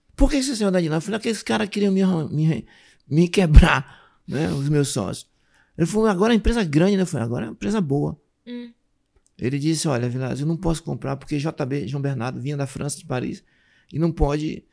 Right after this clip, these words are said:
Speaker 1: ter esse sistema aqui." "Comprar e deixar lá armazenado?" Eu falei, "É." "E você tem esses produtos?" Eu falei, "Tenho."
Speaker 2: Olha.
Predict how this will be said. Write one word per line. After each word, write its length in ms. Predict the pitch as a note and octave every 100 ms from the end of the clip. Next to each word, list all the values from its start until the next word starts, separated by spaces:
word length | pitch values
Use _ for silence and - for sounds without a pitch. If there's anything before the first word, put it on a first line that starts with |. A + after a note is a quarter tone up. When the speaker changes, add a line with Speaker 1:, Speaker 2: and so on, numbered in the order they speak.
| _ _ _ -
Speaker 1:
ter 100 | E3
esse 200 | E3+ -
sistema 480 | A#3+ F#3 E3+ D#3+ B2+
aqui." 240 | - - _ _ _ _ _ _ _ _ _ _ _
"Comprar 680 | - G#3 F#3 - G#3+ B3 C#4
e 40 | G#3
deixar 300 | F#3 E3 F#3
lá 80 |
armazenado?" 720 | F3+ E3+ F3 D3 C3+ E3 G3+
Eu 60 | C#3+
falei, 240 | - E3+ G#3+
"É." 260 | G#3+ C4 _ _ _ _ _ _ _ _ _ _ -
"E 40 | G3
você 260 | B3+ B3+ B3
tem 120 | B3+
esses 140 | -
produtos?" 300 | - G#3 A3
Eu 40 | G#3+
falei, 140 | G#3+
"Tenho." 540 | G3+ - G3+ G#3+ A#3 - _ _ -
Speaker 2:
Olha. 400 | A3 A3 F#3+